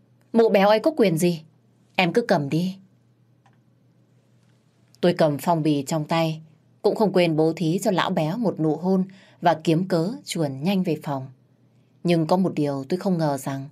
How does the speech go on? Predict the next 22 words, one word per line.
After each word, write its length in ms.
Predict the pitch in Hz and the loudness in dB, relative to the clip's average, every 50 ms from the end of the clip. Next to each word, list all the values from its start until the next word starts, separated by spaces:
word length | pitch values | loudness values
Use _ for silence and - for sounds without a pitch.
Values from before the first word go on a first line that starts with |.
| _ _ _ _ _ _ _ _ _ _ _ _ | _ _ _ _ _ _ _ _ _ _ _ _
mọi 200 | - 175 170 160 - | 2 2 2 2 2
chuyện 320 | - 190 165 156 151 139 143 - _ _ _ _ _ _ _ _ _ _ | 0 0 0 0 0 -2 -6 -12 _ _ _ _ _ _ _ _ _ _
đều 300 | - 156 160 156 147 147 | 0 2 2 4 2 0
không 220 | 143 - - 214 196 | -2 -4 -4 -4 -4
thể 120 | 196 165 | -2 -4
nào 280 | 143 147 139 139 139 135 - | -4 -2 -4 -4 -4 -4 -2
qua 180 | 202 202 196 | -2 -2 -2
được 180 | 170 156 - - | -2 -2 -2 -2
mắt 180 | 185 269 - | -4 -4 -4
diều 240 | - - 170 151 139 | -2 -2 0 0 0
hâu 220 | 135 165 190 190 185 | 0 0 -2 -2 0
của 120 | - 160 | -2 -2
mụ 200 | 143 143 147 143 | -2 -2 -2 -2
béo. 280 | - 147 143 143 151 190 269 302 _ _ _ _ _ _ _ _ _ _ _ _ | -2 -2 -4 -4 -6 -8 -10 -12 _ _ _ _ _ _ _ _ _ _ _ _
Mụ 220 | 185 175 175 - - - | 0 0 0 0 0 -2
từ 120 | 156 143 | -2 -2
lâu 320 | 135 139 156 160 165 165 - _ _ _ _ _ _ - | -2 0 0 -2 -2 -4 -8 _ _ _ _ _ _ -2
đã 160 | - 170 160 160 | -2 0 0 0
gắn 260 | 170 156 156 208 247 | -2 -4 -4 -4 -6
camera 460 | - - 185 175 170 165 165 165 160 | -4 -2 -2 0 0 -2 -4 -4 -6
trong 220 | 156 - 175 156 151 | -6 -6 -6 -6 -6
phòng. 280 | - - 147 131 127 | -6 -8 -10 -8 -10